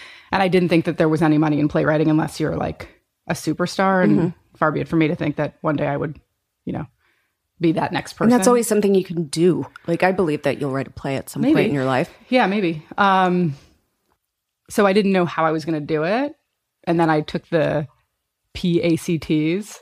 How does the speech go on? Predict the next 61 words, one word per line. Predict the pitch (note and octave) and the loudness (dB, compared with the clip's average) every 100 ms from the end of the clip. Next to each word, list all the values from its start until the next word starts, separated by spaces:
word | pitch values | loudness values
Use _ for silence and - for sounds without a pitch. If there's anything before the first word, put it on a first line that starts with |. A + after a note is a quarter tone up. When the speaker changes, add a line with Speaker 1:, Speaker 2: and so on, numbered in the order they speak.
| _ _ - | _ _ -4
Speaker 1:
you | G#3+ | 0
know, | A3 A3+ A#3 | 2 0 0
where | F#3 | 2
they | F3 | 4
make | E3 E3+ | 4 2
you | F#3+ | 0
fill | - F3+ | 0 2
out | E3+ D#3+ | 2 2
this, | E3 - - | -2 -2 -6
like, | F#3+ E3+ | -2 0
when | F3 | 0
you're | D#3+ D#3 | -2 -2
seventeen, | - D#3 D3+ D#3+ D3+ | -2 -2 -2 -2 -2
ready | D3+ D3 | -2 -2
to | |
go | D3+ | -4
to | C#3+ | -2
college, | D#3+ D3 C#3+ C#3+ | 0 0 0 -2
and | |
they | D3+ | 0
make | D3+ | 0
you | D3+ | -2
fill | - D#3+ | -2 -2
out | D3 | -2
this | D3 - | -6 -6
form | F3 D#3+ D#3 D3+ | -2 0 2 2
that | D3 - | 0 0
says | D3+ C#3 | -2 0
your | D#3+ | -2
interests. | D#3+ E3 G3+ A#3 - - - - - - - - _ | -2 0 -2 -4 -8 -18 -20 -20 -20 -20 -20 -20 _
And | F#3+ | 0
I | G3 | 0
couldn't | - A3+ - | 2 0 2
figure | G#3+ F#3+ | 2 2
out | F3 | 2
what | E3 | 2
it | D#3 | 2
was. | F3 E3+ | 2 4
And | F3+ | 4
then | E3+ | 4
I | E3 | 2
saw | - F#3 F3 | 2 2 2
T | D#3 - | 0 -4
V | F3 | -4
slash | E3 E3+ D#3+ - | -2 0 0 0
film | F#3 F3+ | -2 0
writer. | E3 C#3+ D3+ | 0 -2 -2
And | D#3 | -2
growing | F#3 F3 | 0 -2
up | D#3+ | -4
in | C#3+ | -8
Chicago, | D3+ F#3 F#3+ E3 E3+ | -6 -2 -2 -2 -4
I | |
didn't | E3 F3 D#3+ | -4 -2 0
know | D#3+ | 0
that | D#3 F3 | -2 -6
was | E3+ | -6
even | F3 D#3 | -4 -4
an | D3 | -4
option. | D3+ D#3 - B3 C#4+ D4+ - | -4 -4 -2 0 2 0 -4
Speaker 2:
Right, | A3+ A3+ G#3+ | -2 0 0